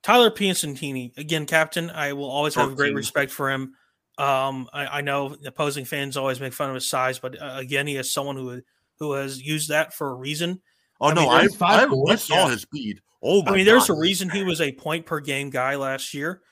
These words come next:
Speaker 1: and there's a reason why he's always on the Havoc team, and there's a reason he's always there. Right now, he's still, he's, he's thirteen points for the season. Not half bad. But,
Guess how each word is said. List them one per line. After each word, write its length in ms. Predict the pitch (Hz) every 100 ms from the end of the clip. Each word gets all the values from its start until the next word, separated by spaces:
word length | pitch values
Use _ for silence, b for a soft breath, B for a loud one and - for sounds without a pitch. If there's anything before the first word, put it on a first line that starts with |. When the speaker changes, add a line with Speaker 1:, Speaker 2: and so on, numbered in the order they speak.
| _ 139
Speaker 1:
and 100 | 139
there's 160 | 143
a 40 | 143
reason 280 | 147 160
why 160 | 147 139
he's 160 | 131 127
always 300 | 127 147 156
on 100 | 160
the 80 |
Havoc 320 | 156 139 135 131
team, 320 | 143 127 131 _ _ -
and 100 | 135
there's 160 | 135
a 100 | 139
reason 280 | 127 135 143
he's 100 | 131
always 320 | 131 131 131
there. 160 | - 113
Right 240 | 135 208
now, 320 | 170 165 175 185
he's 180 | 165 160
still, 220 | - 285
he's, 340 | 262 226 220 - _ _
he's 140 | 220 220
thirteen 340 | 285 277 240
points 200 | 226 208
for 80 | 196
the 40 |
season. 400 | - 151 123 107 _
Not 160 | 170 185
half 240 | 180 160
bad. 220 | 135 110 - _ - _ _ _ _ -
But, 260 | 185 180